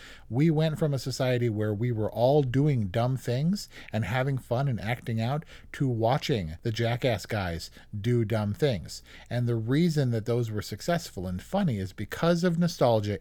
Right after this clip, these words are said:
A, and B, because whenever they would perform those stunts, they did so willingly and always cackling and laughing and with a smile on their face.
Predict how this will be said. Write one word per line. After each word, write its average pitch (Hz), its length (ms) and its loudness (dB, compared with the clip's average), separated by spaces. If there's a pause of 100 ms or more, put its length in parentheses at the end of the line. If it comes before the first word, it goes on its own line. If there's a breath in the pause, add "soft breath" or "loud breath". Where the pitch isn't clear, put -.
A, 87 300 -6 (320 loud breath)
and 135 260 0
B, 185 300 2
because 151 640 0
whenever 151 500 2 (300 loud breath)
they 135 100 6
would 127 160 4
perform 135 460 -2
those 107 180 2
stunts, 156 320 0
they 101 160 -2
did 123 220 2
so 120 200 0
willingly 160 600 2 (240 loud breath)
and 123 240 0
always 120 720 2 (240 soft breath)
cackling 120 580 0
and 104 160 0
laughing 104 420 0
and 92 140 -2
with 101 160 -4
a 95 60 -6
smile 101 400 -2
on 87 140 -2
their 87 120 -4
face. - 480 -10